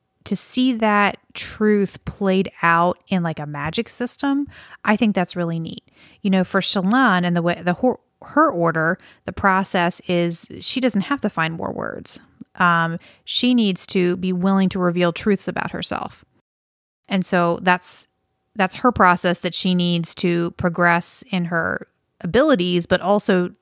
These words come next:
as a, as a human to, you know,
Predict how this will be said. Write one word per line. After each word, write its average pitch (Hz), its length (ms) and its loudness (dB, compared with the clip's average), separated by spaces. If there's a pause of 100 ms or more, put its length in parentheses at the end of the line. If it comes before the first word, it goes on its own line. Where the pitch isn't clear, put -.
(120)
as 175 180 -4
a, 170 60 -8 (120)
as 175 100 2
a 180 40 0
human 185 600 0
to, 160 300 -2 (960)
you 180 120 0
know, 160 420 -4